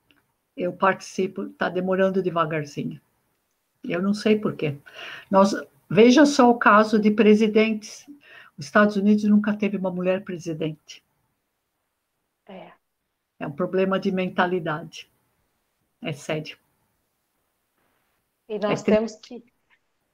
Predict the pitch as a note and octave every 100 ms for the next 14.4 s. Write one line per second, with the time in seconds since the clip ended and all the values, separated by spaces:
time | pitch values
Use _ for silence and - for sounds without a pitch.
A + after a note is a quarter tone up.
0 | _ - _ _ B3 B3 _ _ _ _
1 | _ _ _ _ _ _ F#3+ F3+ F#3+ -
2 | - - B3+ C4+ - C#4 - D#4 D4+ D#4
3 | - D4+ C4+ A3 G#3 G3+ G#3+ A3 G#3+ G#3+
4 | G#3+ - G3 F#3 F3+ F#3 F#3+ G3 F#3+ F#3
5 | F#3 _ _ _ _ - C4 B3+ B3+ B3+
6 | B3 A#3+ A#3 A3+ C4 A3 G3+ A3 - -
7 | G#3+ A#3+ G3+ - _ _ _ _ _ F#3
8 | F#3 F#3 F#3 F3+ G#3+ A3 A3+ A#3+ A#3 G#3+
9 | G#3 G3+ A3 - G3 G3 - F3 E3+ F#3+
10 | A#3 G#3 F#3+ G3 F#3+ - E3 F3 G#3+ A3
11 | G3+ F#3+ F#3+ F#3 F3 - - G3+ A3 G3
12 | F#3+ - - - - G3+ G3+ G#3 F#3+ -
13 | G#3 G#3+ G#3 G#3 F#3+ G3+ G#3+ G#3 F#3 F#3
14 | F3 F#3 A3 -